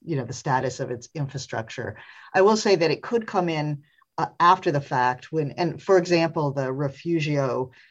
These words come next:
um, spill a few years back up in Santa Barbara, there were, uh, substantial penalties that were levy-, levied there in,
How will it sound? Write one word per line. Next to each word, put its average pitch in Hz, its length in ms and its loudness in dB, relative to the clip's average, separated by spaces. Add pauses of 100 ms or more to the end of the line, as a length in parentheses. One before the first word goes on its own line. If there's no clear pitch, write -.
(120)
um, 131 200 -2
spill 139 340 2
a 135 80 2
few 143 160 -4
years 135 200 -4
back 127 460 0
up 120 220 -6
in 123 300 -6
Santa 135 260 -4
Barbara, 127 600 0
there 175 180 2
were, 175 360 2
uh, 143 240 -2 (320)
substantial 208 680 -4
penalties 185 880 -6 (400)
that 156 160 2
were 165 120 2
levy-, 156 440 0
levied 156 320 -2
there 151 200 -2
in, 160 360 -6